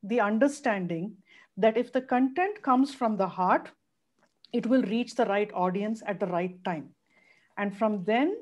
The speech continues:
it has been a slow and steady and progressive growth. So when people come and say, "I need to grow my follower numbers,"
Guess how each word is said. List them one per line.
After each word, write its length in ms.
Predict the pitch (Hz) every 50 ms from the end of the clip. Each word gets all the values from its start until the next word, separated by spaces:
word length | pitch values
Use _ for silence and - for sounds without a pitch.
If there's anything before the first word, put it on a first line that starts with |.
| - _
it 100 | - -
has 180 | 185 214 202 185
been 180 | 190 233 226
a 60 | 220 190
slow 640 | - - - 208 208 214 214 240 302 370 - - -
and 160 | - 190 190
steady 440 | 185 - - 226 214 220 226 254 285
and 100 | 254 226
progressive 640 | 220 214 190 170 165 196 214 214 214 - 220 190 175
growth. 360 | - 165 160 143 143 - - _ _ _ _ _ _ _ _ _ _ _ _ _ _ _
So 140 | - - 311
when 180 | 277 294 285
people 280 | 294 349 392 392 480 480 466
come 180 | 302 277 277
and 120 | 277 269 254
say, 180 | - 254 240
"I 140 | 226 214 220
need 260 | 214 214 240 262 262
to 80 | - 247
grow 180 | 196 208 220 220
my 140 | 226 214
follower 500 | 208 214 - 202 208 214 220 220 208 202 190
numbers," 540 | 190 185 180 185 180 175 165 156 - -